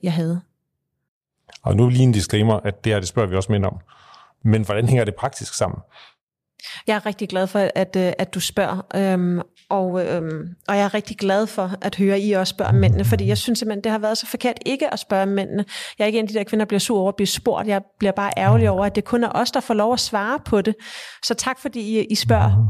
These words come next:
Speaker 1: alle forældre. Det er jo faktisk den største opgave på en eller anden måde. Det er den, det er den sværeste af dem at have en karriere, øhm, hvad enten det er som, øh, C-level, eller, øh, om det er et andet sted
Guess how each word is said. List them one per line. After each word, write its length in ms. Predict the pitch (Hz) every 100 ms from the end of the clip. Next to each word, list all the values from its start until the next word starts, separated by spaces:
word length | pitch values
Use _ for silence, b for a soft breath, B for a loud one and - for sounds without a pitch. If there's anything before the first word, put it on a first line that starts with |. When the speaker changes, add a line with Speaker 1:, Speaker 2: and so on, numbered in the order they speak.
| -
Speaker 1:
alle 220 | 208 247
forældre. 600 | - 196 185 - - 202 - _ _ _ _ _ _ - -
Det 80 | 240
er 160 | 196 190
jo 100 | 240
faktisk 280 | 208 208 -
den 80 |
største 540 | 208 - - - - -
opgave 360 | - - 127
på 120 | 196 117
en 200 | 117 -
eller 120 | 208
anden 140 | 208
måde. 200 | 208 214
Det 100 | 220
er 40 | 202
den, 140 | 208
det 360 | - - - 240
er 40 |
den 100 | 226
sværeste 840 | - - 220 214 254 285 - -
af 80 | 202 -
dem 100 | 240 B B B B B -
at 100 | 202
have 220 | 214 226
en 120 | 226
karriere, 680 | - 208 190 185 185 214 262 - B B B -
øhm, 380 | 208 196 185 185
hvad 120 | 202
enten 340 | 190 208 240 214
det 200 | 202 190
er 180 | 185
som, 340 | 185 - 190 185
øh, 300 | - 190 190
C-level, 640 | 185 - 233 240 214 208 202 - B B -
eller, 380 | 202 190 190 - -
øh, 240 | 196 180 190 -
om 180 | 196
det 180 | 190 196
er 200 | 196 185 - -
et 120 | -
andet 320 | - 202 247 226
sted 320 | - 196